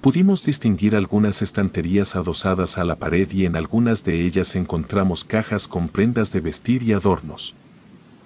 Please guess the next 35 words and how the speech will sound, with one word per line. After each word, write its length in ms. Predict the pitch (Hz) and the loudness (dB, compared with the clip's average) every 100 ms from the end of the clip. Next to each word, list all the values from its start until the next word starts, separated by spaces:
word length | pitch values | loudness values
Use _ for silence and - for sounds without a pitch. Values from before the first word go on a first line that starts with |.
| - - - - | -20 -20 -20 -2
En 180 | 113 95 | 2 4
el 120 | 78 | 2
centro, 520 | - 127 113 - 90 - - - | 2 2 2 0 -4 -4 -16 -6
se 180 | - 117 | 2 2
encontraba 640 | 101 98 87 123 139 143 | 4 2 2 2 2 2
una 240 | 151 156 | 2 2
larga 380 | 123 107 107 95 | 4 2 2 0
mesa 340 | 87 98 - | 2 2 0
de 140 | 87 82 | -2 0
madera 360 | 78 92 92 | 0 2 0
cubierta 540 | 85 85 78 98 92 95 | 0 -4 2 2 2 -2
de 140 | 80 | -4
polvo 420 | - 101 107 101 | 2 4 4 2
y 40 | 95 | 0
telarañas. 760 | 98 92 87 98 73 71 - - - - | 2 2 2 0 0 -6 -10 -12 -20 -2
Esta 280 | 135 143 147 | 0 0 0
mostraba 520 | 120 98 - 113 113 | 0 0 2 2 4
numerosas 680 | 110 104 90 95 95 98 - | 2 4 4 2 2 -2 0
marcas 420 | 95 101 - 101 | 0 0 0 -2
de 100 | 90 | -2
cortes 460 | - 110 110 113 - | -2 0 0 0 -4
con 180 | - 92 | -2 -4
cuchillos. 680 | - - 120 90 - - - - _ | -4 -2 0 0 -2 -12 -16 -20 _
Daba 300 | 98 120 139 | 0 2 2
la 140 | 131 127 | 0 0
impresión 520 | 113 90 - 110 110 | 0 -2 0 2 2
de 100 | 95 | 2
haber 240 | 85 98 | 2 0
sido 340 | - 120 117 113 | 0 0 2 0
utilizada 640 | - 90 78 - 107 107 | 0 -2 -2 0 0 0
para 260 | - 95 85 | 0 -2 -2
trocear 480 | 87 80 101 104 | -2 -2 0 2
o 60 | 95 | 0
cortar 460 | - 82 - 104 98 | 0 -4 0 2 4
algo. 360 | 80 - 71 | 2 -2 -12